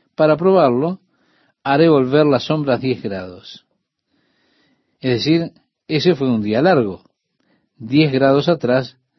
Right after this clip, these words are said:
esto daría a usted un lapso de unos cuarenta y cinco minutos más de día.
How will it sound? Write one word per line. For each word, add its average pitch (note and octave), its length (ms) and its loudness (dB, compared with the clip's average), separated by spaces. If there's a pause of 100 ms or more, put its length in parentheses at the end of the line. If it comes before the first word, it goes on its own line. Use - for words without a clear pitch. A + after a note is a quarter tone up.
(540)
esto C#3+ 280 -2
daría C3+ 340 4
a A2 40 -2
usted C3+ 280 -2
un A2+ 200 -2
lapso C3 400 -2
de A#2 100 -4
unos A2 400 -6 (640)
cuarenta A#2+ 420 0
y A2+ 80 -4
cinco D#3 420 -4
minutos A#2+ 760 -6 (160)
más A#2+ 600 -6 (320)
de C#3 160 -4
día. C#3 380 -2